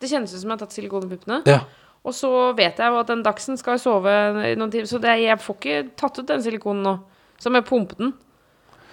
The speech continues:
Speaker 1: Det er
Speaker 2: Men er
Speaker 1: sånn
Speaker 2: det,
Speaker 1: det
Speaker 2: er det,
Speaker 1: kjennes ut.
Speaker 2: men er det en sprengende følelse?
Speaker 1: Ja,
Speaker 2: Ja.
Speaker 1: det blir hardt og vondt og varmt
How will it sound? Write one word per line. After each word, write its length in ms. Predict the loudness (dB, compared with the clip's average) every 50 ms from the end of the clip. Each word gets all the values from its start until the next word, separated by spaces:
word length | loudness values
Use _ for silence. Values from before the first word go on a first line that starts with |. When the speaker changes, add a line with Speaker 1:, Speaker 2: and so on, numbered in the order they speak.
| -20 -20 -8 2
Speaker 1:
Det 80 | 4 6
er 20 |
Speaker 2:
Men 0 |
er 60 | 8
Speaker 1:
sånn 100 | 8 6
Speaker 2:
det, 60 | 6
Speaker 1:
det 0 |
Speaker 2:
er 20 | 6
det, 80 | 6 8 8
Speaker 1:
kjennes 180 | 6 6 2
ut. 100 | 2 2 2
Speaker 2:
men 80 | 4 6
er 60 | 6 6
det 60 | 6 4
en 60 | 2
sprengende 600 | 4 4 6 6 8 6 6 6 6 4 4 4
følelse? 440 | 4 2 2 2 0 0 0 0 0 0 -8 -10 _ -2
Speaker 1:
Ja, 120 | -2 -2 -2 -6 -14 -20 _
Speaker 2:
Ja. 120 | _ 0
Speaker 1:
det 60 | 2 2 2
blir 120 | 0 2 2
hardt 380 | 2 2 2 -2 -8 -10 -10 -10 -12 _ _ _ _ _ -6
og 100 | -4 0 2
vondt 320 | 4 2 2 0 -4 -6 -4 -4
og 120 | 4 8
varmt 500 | 8 8 8 6 -2 -8 _ -12 -12 -12